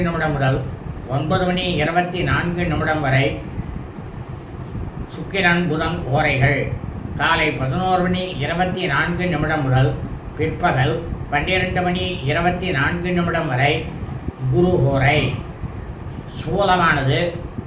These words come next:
மேற்கு, பரிகாரமானது வெள்ளம். இன்றைய சந்திராஷ்டமம் சதபிஷ நட்சத்திரம், சதய நட்சத்திரம் நான்காம் பாதத்தில் பிறந்த மெய்யன்பர்களுக்கு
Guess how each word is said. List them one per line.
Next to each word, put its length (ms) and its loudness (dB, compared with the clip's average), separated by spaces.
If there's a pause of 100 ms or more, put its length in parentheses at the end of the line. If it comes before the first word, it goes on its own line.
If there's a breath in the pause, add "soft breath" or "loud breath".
(180)
மேற்கு, 480 0 (520)
பரிகாரமானது 880 2 (460)
வெள்ளம். 500 4 (1300)
இன்றைய 260 4 (200)
சந்திராஷ்டமம் 920 4 (1040)
சதபிஷ 460 2
நட்சத்திரம், 440 0 (220)
சதய 400 0
நட்சத்திரம் 500 -2
நான்காம் 440 0
பாதத்தில் 500 0
பிறந்த 320 -2
மெய்யன்பர்களுக்கு 720 0